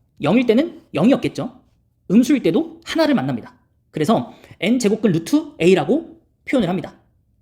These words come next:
자, 그런데 X 세제곱이 마이너스 팔이었었을 때 X를 구하게 되면 세제곱근 루트 마이너스 팔이 됩니다. 근데 세제곱근이기 때문에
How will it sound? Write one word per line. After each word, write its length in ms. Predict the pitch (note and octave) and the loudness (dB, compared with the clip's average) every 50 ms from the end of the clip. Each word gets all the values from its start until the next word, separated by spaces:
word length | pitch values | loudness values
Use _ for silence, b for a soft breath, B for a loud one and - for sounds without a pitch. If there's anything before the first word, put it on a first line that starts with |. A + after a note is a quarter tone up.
| b b b | b b b
자, 100 | b E3+ | b -2
그런데 600 | - A#3+ C4+ A3+ F3 G3 D3+ - - - _ _ _ _ _ _ _ _ _ _ _ _ _ | 0 0 2 2 0 0 -2 -6 -10 -16 _ _ _ _ _ _ _ _ _ _ _ _ _
X 340 | - F3+ F3+ - - C#4 C#4 | -8 -6 -4 -2 0 0 0
세제곱이 640 | C#4 - E4+ E4 E4+ E4 C#4 D4 C#4+ D4 D4 D#4 D4+ | 0 0 0 0 0 0 0 0 2 2 2 0 0
마이너스 760 | G3+ D3+ D#3 F#3 A3 A3 A3 A3 - - B3 A#3+ B3 - - - | 0 -2 0 0 0 0 -2 -2 -2 0 0 0 0 -4 -12 -12
팔이었었을 760 | - - E4 G3+ C3+ - - F#3 A#3 A#3+ - G3+ - E3+ B2+ - | -6 -4 -4 -4 -4 -4 -2 0 0 0 0 -4 -6 -6 -8 -6
때 460 | C3+ C#3+ F3 C#3+ - - - _ _ _ _ _ _ _ _ _ _ _ _ _ | -4 -4 -4 -4 -6 -10 -18 _ _ _ _ _ _ _ _ _ _ _ _ _
X를 360 | - D#3+ D#3+ - - C#4 C#4 C4+ | -8 -6 -4 -2 0 0 0 0
구하게 260 | - F#3 F#3+ F#3+ F3+ | 0 0 0 0 0
되면 420 | A#3+ C#4 - A3 - A3+ - - - _ _ _ _ _ _ _ _ _ _ | 0 0 0 0 0 -2 -6 -12 -20 _ _ _ _ _ _ _ _ _ _
세제곱근 480 | - - - E4 D4+ D#4+ D#4 D#4 - C4 | -12 -6 -4 0 0 0 0 2 0 0
루트 540 | F3+ E3+ - - - F3 D#4 F#4 - - - | 0 0 -2 -2 -2 0 -2 -2 -6 -14 -8
마이너스 460 | - E3+ D3+ D#3+ G3 G3+ F#3+ - G3+ | -4 -2 0 0 0 -2 -4 -4 -6
팔이 180 | - - E4+ D#4 | -4 -4 -4 -2
됩니다. 340 | - D3 C3+ B2 - - - _ _ _ _ _ _ _ _ _ _ _ _ _ _ b b b b | -2 -4 -6 -6 -8 -14 -20 _ _ _ _ _ _ _ _ _ _ _ _ _ _ b b b b
근데 560 | b G3 G3 F#3 A3 A3+ B2 A#2 - - _ _ _ _ _ _ _ _ _ _ _ _ _ _ _ _ _ _ - | b 2 2 4 2 2 0 -4 -10 -20 _ _ _ _ _ _ _ _ _ _ _ _ _ _ _ _ _ _ -10
세제곱근이기 600 | - - D#4+ F#4 F4+ F#4 F#4 C#4 A#3 F#3 D#3 C#3 | -4 -2 0 0 0 0 2 0 0 0 0 -2
때문에 580 | - B2+ B2+ E3+ A#3+ D#3+ A#2+ - - - _ | -4 -2 0 0 0 0 -2 -6 -14 -20 _